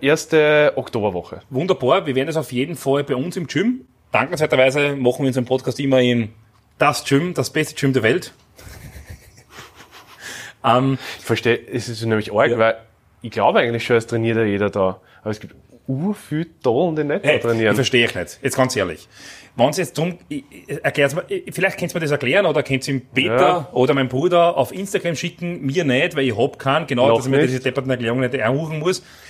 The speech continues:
Speaker 2: Erklärt's einer bitte, warum, dass sie da nicht trainiert. Erklärt's mir's.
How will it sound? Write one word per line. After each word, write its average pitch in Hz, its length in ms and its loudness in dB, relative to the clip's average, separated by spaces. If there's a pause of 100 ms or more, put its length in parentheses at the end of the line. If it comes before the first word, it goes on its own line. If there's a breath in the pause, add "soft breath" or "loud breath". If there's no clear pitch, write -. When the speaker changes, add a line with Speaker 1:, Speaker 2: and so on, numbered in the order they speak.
(160 loud breath)
Speaker 2:
Erklärt's 131 680 -2
einer 113 240 2
bitte, 143 420 0 (120)
warum, 139 480 2
dass 139 160 -2
sie 127 80 -4
da 110 140 -2
nicht 101 180 -4
trainiert. 92 500 -6 (200)
Erklärt's 131 400 0
mir's. - 180 -16